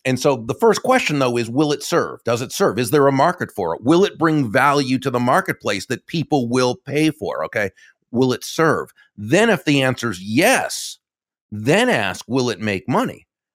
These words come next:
Because see, you can have that first part taken care of. Sure, there's a market for it. People will love it. People will eat it up. But if it's not profitable, that's also not good.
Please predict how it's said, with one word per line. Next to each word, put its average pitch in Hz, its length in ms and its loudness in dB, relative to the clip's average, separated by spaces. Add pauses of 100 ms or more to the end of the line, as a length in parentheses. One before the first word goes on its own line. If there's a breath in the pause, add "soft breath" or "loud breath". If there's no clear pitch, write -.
Because 135 300 -2
see, 165 100 0
you 156 200 -2
can 180 140 0
have 143 260 0
that 113 220 -2
first 262 280 0
part 143 240 0
taken 98 320 -6
care 95 320 -2
of. 113 160 -4
Sure, 269 280 0
there's 180 140 -6
a 87 80 -4
market 139 400 0
for 151 200 0
it. 135 100 -4
People 127 280 -2
will 92 220 -4
love 147 200 2
it. - 120 -4
People 117 360 -4
will 113 80 -4
eat 113 120 -6
it 101 100 -2
up. 151 320 2 (340 soft breath)
But 135 120 2
if 120 80 -2
it's 123 140 -4
not 113 240 0
profitable, 120 580 0
that's 123 220 -2
also 208 280 0
not 80 280 -8
good. 73 220 -10